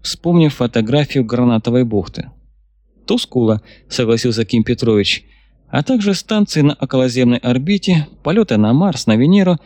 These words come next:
даже на Меркурий и Сатурн. Я знаю мир, где все это уже реальность». «А скажите, как мы можем увидеть Вселенную? Звезды, планеты, Солнце?»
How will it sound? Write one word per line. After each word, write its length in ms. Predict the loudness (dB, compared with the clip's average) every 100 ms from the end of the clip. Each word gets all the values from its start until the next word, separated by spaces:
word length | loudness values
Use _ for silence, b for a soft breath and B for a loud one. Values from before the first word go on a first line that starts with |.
| b _
даже 380 | -2 -2 0 0
на 140 | 2
Меркурий 540 | 2 0 0 0 2
и 20 | 0
Сатурн. 600 | -2 -2 -2 -4 -6 -10 -16 _ _ _ _
Я 200 | -4 -2
знаю 360 | 0 0 0 2
мир, 240 | 2 0 -4 b b
где 240 | -6 -2 -2
все 220 | -2 -4 -2
это 300 | -4 -2 -4
уже 220 | -2 0 0
реальность». 640 | 2 0 -2 -4 -8 -18 -20 -20 -20 -20 -20 _ _ _ _ _ _ _ _ b b b b b b _ _
«А 120 | -4
скажите, 640 | 0 0 0 -2 -4 -8 -10 _ _ _ _ _ -2
как 280 | -2 0
мы 160 | 0 2
можем 340 | 2 2 0 0
увидеть 400 | -4 -2 -4 -4
Вселенную? 680 | -4 0 0 0 -2 -6 -12 _ _ _ -14
Звезды, 640 | -10 -4 -2 -2 -2 -4
планеты, 640 | -4 -2 0 2 2 0 -2
Солнце?» 680 | -2 0 2 2 -2 -12